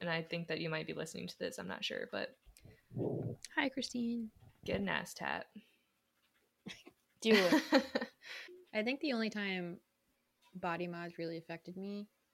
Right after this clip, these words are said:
Speaker 2: was in nursing school, because I went to both, like, a saint nursing school, you know, and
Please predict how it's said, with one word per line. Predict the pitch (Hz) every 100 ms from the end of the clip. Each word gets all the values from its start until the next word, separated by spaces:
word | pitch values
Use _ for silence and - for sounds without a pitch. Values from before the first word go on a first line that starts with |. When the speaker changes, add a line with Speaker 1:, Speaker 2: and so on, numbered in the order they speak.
| -
Speaker 2:
was | 180 170 170
in | 170
nursing | 165 170 - 220
school, | - 277 285 285 _
because | 180 180 170
I | 170
went | 170 185
to | - 170 165 165 - _ _ _ _ _ _ _ _
both, | 202 202 196 - -
like, | 175 165 - -
a |
saint | - - 165 - - - - -
nursing | 190 190 208
school, | 202 214 220 -
you | 170
know, | 175 - - - - _
and | 190 180 170 160 156